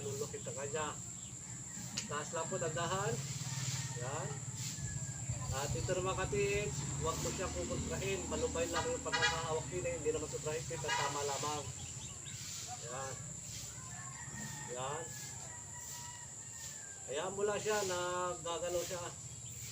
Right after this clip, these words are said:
Ayan, huwag nyo lang siyang, kapag siya gumalaw, <coughs> ayan mo lang siya, tustusan mo lang kung saan siya pupunta. At yan naman, kapag bumaling yan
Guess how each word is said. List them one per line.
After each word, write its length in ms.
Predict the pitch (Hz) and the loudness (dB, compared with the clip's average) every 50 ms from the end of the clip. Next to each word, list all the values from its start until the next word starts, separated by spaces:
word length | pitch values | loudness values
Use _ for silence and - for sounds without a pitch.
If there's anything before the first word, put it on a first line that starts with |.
| - - - - - - - - - - 127 127 - - - - - 127 | -8 -8 -8 -8 -8 -8 -8 -8 -8 -8 -8 -8 -6 -6 -4 -4 -2 -2
Ayan, 320 | 127 135 143 147 143 135 | -2 -2 -2 -2 -2 -2
huwag 160 | 135 135 - | -2 -2 0
nyo 160 | 147 165 170 | 0 0 2
lang 80 | - - | 2 0
siyang, 240 | - - 175 175 180 170 | 0 0 0 2 2 2
kapag 240 | - 170 - - 202 | 0 -2 0 0 0
siya 240 | 196 - 226 214 208 | 4 6 4 6 6
gumalaw, 400 | 214 202 202 175 170 156 151 147 | 4 2 4 2 4 4 4 4
<coughs> 40 | 151 156 - - - - - 311 320 320 - 403 381 - - - - - - - - 202 - - - - - - - - - - - - - - - - - - - - - - - - - - - - - - - - - - | 2 2 2 2 2 4 4 2 2 2 2 0 -2 -2 -6 -2 -2 -2 -2 -2 -2 -4 -4 -4 -8 -10 -10 -10 -8 -8 -8 -8 -8 -8 -8 -8 -6 -6 -6 -6 -6 -6 -8 -8 -8 -8 -8 -8 -8 -8 -8 -8 -6 -4 0 2
ayan 160 | 175 208 226 214 202 | 2 2 2 2 2
mo 20 | 175 | 2
lang 80 | 151 139 | 2 2
siya, 160 | - 170 175 | 0 -2 -2
tustusan 480 | 170 - 165 - - 170 - 175 151 143 | -2 -2 -4 -4 -4 -4 -2 -2 -2 -2
mo 80 | 127 | -2
lang 160 | 123 127 131 151 | -2 -2 -2 -2
kung 320 | 151 139 139 - 135 127 | -2 -2 -2 -2 -2 -2
saan 160 | - 143 135 | -2 -4 -4
siya 160 | 120 113 - | -4 -4 -6
pupunta. 400 | 135 131 - 117 - - 131 131 143 139 - - - - - - - - - - - - - - - - | -6 -6 -6 -6 -6 -4 -4 -4 -4 -4 -4 -6 -8 -8 -8 -8 -8 -8 -8 -8 -8 -8 -8 -8 -6 -4
At 80 | - - - | -4 0 0
yan 160 | 175 170 170 | 2 2 2
naman, 80 | 165 165 - - | 2 0 -2 0
kapag 240 | - 175 151 147 | -2 -2 0 2
bumaling 400 | 156 160 165 170 170 165 165 165 | 2 2 4 4 2 2 2 2
yan 320 | - 165 156 151 - - | 2 2 4 4 4 2